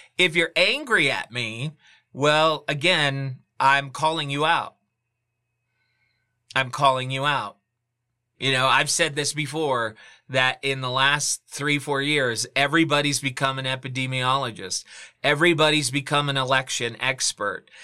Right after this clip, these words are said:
Everybody's become an inflation expert. And everybody's become an energy expert.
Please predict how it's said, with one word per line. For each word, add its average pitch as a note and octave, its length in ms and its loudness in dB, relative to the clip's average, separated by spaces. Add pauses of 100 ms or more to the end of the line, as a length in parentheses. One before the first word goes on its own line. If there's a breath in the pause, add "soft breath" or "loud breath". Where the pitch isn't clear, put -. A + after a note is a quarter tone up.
(240 loud breath)
Everybody's D#3 720 2
become D3 460 0
an C#3 100 -2
inflation C#3 840 -2
expert. A2+ 600 -4 (260 loud breath)
And D3 280 0
everybody's D3 680 0
become C3 480 -2
an B2 120 -4
energy B2+ 720 -4
expert. A2 600 -2